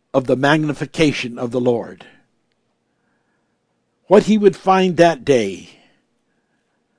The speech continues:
would be something beyond his imagination. As we explained about the bush, we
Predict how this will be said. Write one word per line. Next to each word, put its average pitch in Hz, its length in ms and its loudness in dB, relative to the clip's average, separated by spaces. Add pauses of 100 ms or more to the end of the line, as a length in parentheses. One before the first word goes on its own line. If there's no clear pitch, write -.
(360)
would 139 220 0
be 156 460 0 (2250)
something 185 520 2
beyond 151 720 -4 (920)
his - 240 -4
imagination. 131 840 -4 (1900)
As 160 240 2
we 247 260 0
explained 123 840 -4 (640)
about 143 500 2 (180)
the 127 140 -12
bush, - 540 -12 (1400)
we 170 380 2